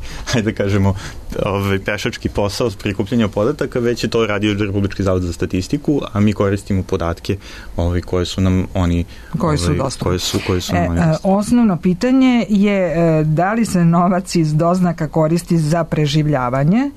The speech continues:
Speaker 1: Mhm.
Speaker 2: ili možda za neke ekstra troškove tipa letovanja ili nekih većih, e, kupovina. Šta ste vi zaključili?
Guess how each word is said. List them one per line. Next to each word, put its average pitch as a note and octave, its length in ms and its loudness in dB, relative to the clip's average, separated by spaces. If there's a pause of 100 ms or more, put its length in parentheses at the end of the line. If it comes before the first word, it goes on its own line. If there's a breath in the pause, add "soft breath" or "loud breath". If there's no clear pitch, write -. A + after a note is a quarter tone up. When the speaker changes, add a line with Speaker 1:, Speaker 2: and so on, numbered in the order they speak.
Speaker 1:
Mhm. F#2 220 0 (180)
Speaker 2:
ili G#3+ 260 4
možda E3 320 2
za D#3+ 140 0
neke D3 380 0 (280)
ekstra C#3+ 420 -2
troškove C#3+ 640 0
tipa B2+ 360 -4
letovanja C#3 760 0
ili C3 220 -2
nekih C3+ 340 -2
većih, C#3+ 440 0 (260 loud breath)
e, - 120 -6 (280)
kupovina. E3+ 800 2
Šta A#3+ 320 -2
ste G3+ 200 -2
vi F3+ 120 2
zaključili? - 560 -4